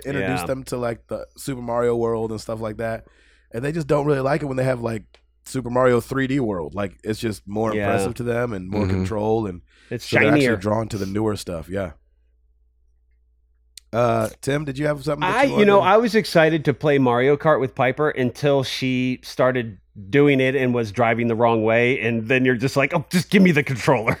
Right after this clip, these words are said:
Speaker 2: <laughs> And Gabe, I know
Speaker 1: Yes,
Speaker 2: you've been there
Speaker 1: absolutely.
Speaker 2: too, man. <laughs>
Speaker 1: Absolutely.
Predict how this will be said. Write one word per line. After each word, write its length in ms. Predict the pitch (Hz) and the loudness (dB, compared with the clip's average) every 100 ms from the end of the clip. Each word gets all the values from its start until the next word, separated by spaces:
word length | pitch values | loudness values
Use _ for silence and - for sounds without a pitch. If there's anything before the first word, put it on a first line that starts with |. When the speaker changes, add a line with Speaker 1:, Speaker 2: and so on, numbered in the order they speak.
| - | 0
Speaker 2:
<laughs> 0 | 233 - 415 202 | 0 2 0 4
And 160 | 190 | 2
Gabe, 220 | 156 165 170 | 4 4 6
I 80 | 165 | 6
know 120 | 165 | 6
Speaker 1:
Yes, 120 | 156 | 6
Speaker 2:
you've 140 | 160 - | 2 4
been 160 | 160 | 6
there 140 | 151 151 | 6 4
Speaker 1:
absolutely. 400 | 151 175 165 160 | 4 2 2 0
Speaker 2:
too, 60 | - | -2
man. 160 | 156 - | -4 -4
<laughs> 60 | |
Speaker 1:
Absolutely. 1080 | - 104 107 104 - 95 92 90 95 - - | 0 2 2 0 -4 -4 -4 0 0 0 -6